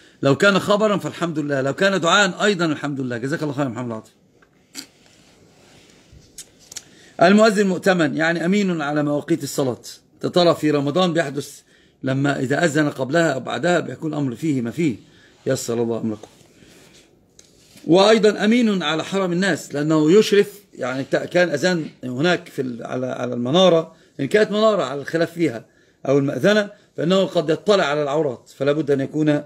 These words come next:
أمينا على ذلك، فهو أمين على حرم، على حرم الناس في هذا،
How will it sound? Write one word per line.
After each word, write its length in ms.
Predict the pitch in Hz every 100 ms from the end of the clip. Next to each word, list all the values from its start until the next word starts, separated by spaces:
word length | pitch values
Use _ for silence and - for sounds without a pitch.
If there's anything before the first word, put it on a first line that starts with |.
| -
أمينا 400 | 127 175 160 131
على 160 | 123 117
ذلك، 320 | 135 156 127
فهو 260 | 110 123 123
أمين 320 | 151 151 127
على 200 | 127 123
حرم، 320 | 139 143 139 - _ - - -
على 160 | 131 131
حرم 260 | 156 151
الناس 320 | 139 151 151
في 200 | 120 117
هذا، 320 | 139 131 131